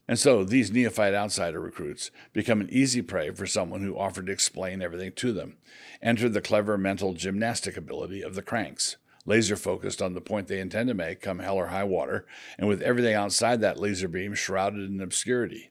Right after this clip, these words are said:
The problem is that pretty much all of reality is outside that laser beam. The laser beam guys are monomaniacal, and they write big fat books.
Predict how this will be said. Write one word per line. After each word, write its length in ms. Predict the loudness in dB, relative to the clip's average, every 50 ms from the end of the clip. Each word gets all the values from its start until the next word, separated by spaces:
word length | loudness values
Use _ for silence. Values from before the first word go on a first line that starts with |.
| _ _
The 100 | _ -4
problem 460 | 2 4 4 4 4 2 0 0 0 -2
is 160 | -4 -4 -6
that 160 | -6 -4 0
pretty 160 | 2 2 2
much 220 | 2 0 -2 -2 0
all 180 | 2 4 4
of 100 | 4 4
reality 600 | 2 0 2 2 2 0 -2 -2 -4 -8 -10 -12 -14 -20 -20 -10 -8
is 140 | -2 2
outside 400 | 4 4 4 2 2 0 0 2 2
that 160 | 0 0 0
laser 280 | 0 0 0 0 -2 -6
beam. 340 | -8 -10 -14 -16 -18 -20 _ _ _ _ -20 -20 -20 _
The 80 | 0 4
laser 300 | 6 6 6 6 4 2
beam 240 | 2 2 0 0 0
guys 340 | 0 -2 0 0 0 -2 -2
are 60 | -2
monomaniacal, 960 | 0 0 0 0 0 0 -2 -2 -2 -2 -2 -2 -4 -4 -6 -10 -12 -12 -14 _ _ -18 -10
and 120 | -6 -2 0
they 120 | 2 2
write 280 | 4 4 2 2 2 -2
big 180 | -4 -4 -4
fat 280 | -4 -4 -4 -4 -4 -6
books. 360 | -8 -8 -6 -4 -4 -6 -6